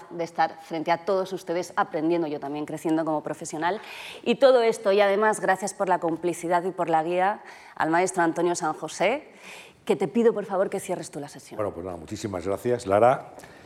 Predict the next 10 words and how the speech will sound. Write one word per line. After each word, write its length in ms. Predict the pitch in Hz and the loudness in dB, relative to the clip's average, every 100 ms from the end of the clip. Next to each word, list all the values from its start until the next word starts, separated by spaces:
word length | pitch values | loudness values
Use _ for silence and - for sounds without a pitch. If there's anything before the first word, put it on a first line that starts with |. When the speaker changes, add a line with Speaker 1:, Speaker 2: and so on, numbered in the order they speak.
| - | -8
Speaker 2:
Enhorabuena 560 | 104 101 95 107 120 127 | -2 2 4 4 4 2
por 220 | - 101 | 0 -8
tu 160 | 95 90 | -6 -4
primera 300 | 98 101 95 | -4 -2 -2
temporada, 480 | 90 85 92 110 - | -6 -2 -2 -2 -4
magnífica, 680 | 90 101 101 113 101 135 160 | -8 -6 -4 -4 -2 -4 -4
en 80 | 87 | -12
La 80 | |
Cuestión 280 | 78 78 95 | -14 -12 -10
Palpitante. 680 | 87 78 82 117 110 151 170 | -10 -12 -8 -6 0 -2 -2